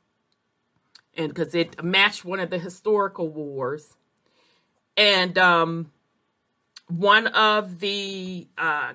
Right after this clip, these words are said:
characters, the superhero characters, wanted to intervene,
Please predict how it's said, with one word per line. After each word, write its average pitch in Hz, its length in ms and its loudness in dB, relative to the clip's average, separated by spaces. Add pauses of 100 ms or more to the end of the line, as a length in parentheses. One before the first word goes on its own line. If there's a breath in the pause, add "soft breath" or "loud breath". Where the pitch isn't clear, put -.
characters, 226 840 0
the 170 80 -10
superhero 185 600 -6
characters, 214 580 0
wanted 180 260 -6
to - 160 -18
intervene, 175 960 -6